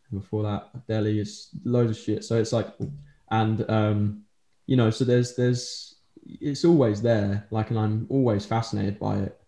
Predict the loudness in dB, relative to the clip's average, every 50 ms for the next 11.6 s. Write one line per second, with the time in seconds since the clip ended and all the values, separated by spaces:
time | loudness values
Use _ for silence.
0 | _ _ _ _ _ _ _ -6 -4 -2 0 0 0 0 0 -2 -4 _ _ _
1 | _ -4 0 2 4 4 4 4 2 4 4 6 6 6 4 4 2 0 -2 -2
2 | 0 -2 -2 -2 -2 -2 -2 -2 -2 0 0 2 2 0 -2 -2 -2 -4 -2 -2
3 | -4 -4 -4 -4 -4 -2 -2 -2 -2 -2 -4 -4 -4 -4 -6 -6 -6 -8 -16 _
4 | _ _ _ _ _ _ _ _ _ _ _ _ _ -16 -8 -2 0 2 2 2
5 | 2 0 -2 -2 -2 -2 -2 0 0 0 -2 -2 -2 0 0 0 0 0 -2 -2
6 | -2 -2 0 0 0 0 0 0 0 0 0 -2 -2 -4 -4 -4 -2 0 0 0
7 | 0 0 0 0 2 2 0 0 -2 -4 -4 -4 -2 -2 -2 -2 -2 -4 -6 -8
8 | _ _ _ _ _ _ _ _ _ _ _ _ -8 -6 -4 -2 -2 0 0 0
9 | 0 0 -2 -2 -2 -2 0 2 2 2 2 2 0 0 -2 -2 -4 -4 -2 0
10 | 0 2 0 0 -2 -6 -12 _ _ _ _ _ _ _ _ _ _ _ _ _
11 | -8 -4 -2 -2 -2 -2 -4 -6 -6 -6 -6 -8